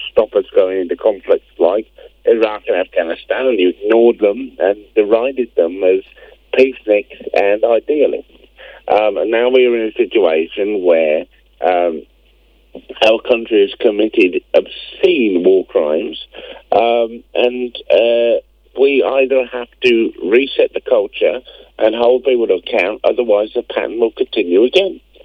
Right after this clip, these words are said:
Um, and I think that's, uh, that is a totally correct analysis. Um,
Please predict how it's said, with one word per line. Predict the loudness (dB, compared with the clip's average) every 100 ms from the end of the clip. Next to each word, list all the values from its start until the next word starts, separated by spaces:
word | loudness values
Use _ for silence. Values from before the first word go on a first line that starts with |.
| -20 -20 -6 -2
Um, | 0 2 0 -2
and | 0 0
I | 0
think | -2 -2
that's, | -2 -2 -6 _ -20 -20 _
uh, | 0 0 -2 0
that | 2
is | 2 0
a | 0 0 -2 -20 _ -14 -2
totally | 0 0 2 0 0
correct | 0 2 0 -2 -2
analysis. | -2 -2 -2 -2 -4 -6 -10 -20 -20 -18 -6 -2
Um, | 0 0